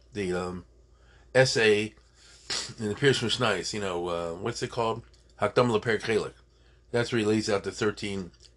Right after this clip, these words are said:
principles of Maimonides. Or you can, if you look closely in Hilchos, uh, Yesodei HaTorah, a place like that,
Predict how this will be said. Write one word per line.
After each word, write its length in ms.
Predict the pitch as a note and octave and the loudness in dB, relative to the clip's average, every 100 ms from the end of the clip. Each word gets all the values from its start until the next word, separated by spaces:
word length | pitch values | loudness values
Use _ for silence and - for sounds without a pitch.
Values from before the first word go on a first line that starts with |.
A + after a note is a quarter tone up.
| - | -4
principles 480 | B2 A#2 F#2+ F#2+ | -2 -2 -2 0
of 100 | F#2+ | 0
Maimonides. 640 | F#2 F#2+ F#2+ F#2+ D#2+ D2+ - _ _ - - - - | 0 0 0 -2 -4 -10 -16 _ _ -20 -20 -20 2
Or 140 | G3 A3 | 6 6
you 80 | |
can, 300 | F3+ F3+ D#3+ - | 4 0 0 -8
if 120 | C#3 | -8
you 120 | D#3 | 0
look 180 | D#3+ D3 | 0 0
closely 380 | - D3+ C#3 C3 | 0 0 0 -4
in 60 | |
Hilchos, 380 | A#2 B2+ A2 - - _ _ _ - - _ - | 0 0 -2 -8 -16 _ _ _ -20 -20 _ -4
uh, 220 | F#2 F2+ E2+ - - - - | -2 -2 -4 -16 -20 -20 -14
Yesodei 400 | F#2 - A2+ F2 | -2 2 4 2
HaTorah, 320 | - F3+ E3 | 4 4 6
a 40 | B2 | 4
place 280 | B2 A#2 | 0 -4
like 160 | A#2 A2 | -4 0
that, 260 | B2+ A#2+ | 2 0